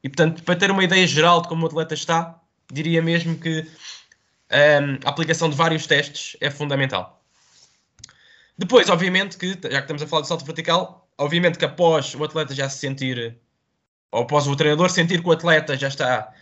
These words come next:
devidamente pronto, podemos incluir testes mais exigentes, que existem uma tec-, que exigem uma te-, uma técnica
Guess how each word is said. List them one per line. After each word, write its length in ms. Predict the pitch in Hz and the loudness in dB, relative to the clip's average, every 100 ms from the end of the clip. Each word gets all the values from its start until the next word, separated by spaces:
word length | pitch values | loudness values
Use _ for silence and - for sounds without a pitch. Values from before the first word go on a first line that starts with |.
| _ | _
devidamente 480 | 120 135 135 147 151 | -6 -4 0 -2 -2
pronto, 540 | 156 165 180 180 - _ _ | 0 2 2 -4 -10 _ _
podemos 440 | - 139 135 - - _ _ _ _ | -4 -2 -2 -6 -12 _ _ _ _
incluir 440 | 135 135 131 143 143 - | -10 -4 0 0 -2 -6
testes 320 | - 131 131 123 | -2 -2 -2 -2
mais 340 | 123 127 123 | 2 2 2
exigentes, 540 | 131 - 131 143 - | -2 0 0 -2 -8
que 100 | - | -10
existem 280 | 120 123 135 | -8 -6 -2
uma 100 | 127 | 0
tec-, 280 | 123 117 - | 0 -2 -4
que 100 | 131 | -6
exigem 260 | 127 139 139 | -4 -2 0
uma 160 | 139 | 0
te-, 140 | 139 - | -2 -2
uma 140 | 135 | 0
técnica 480 | 135 127 127 131 | 0 -2 -2 -2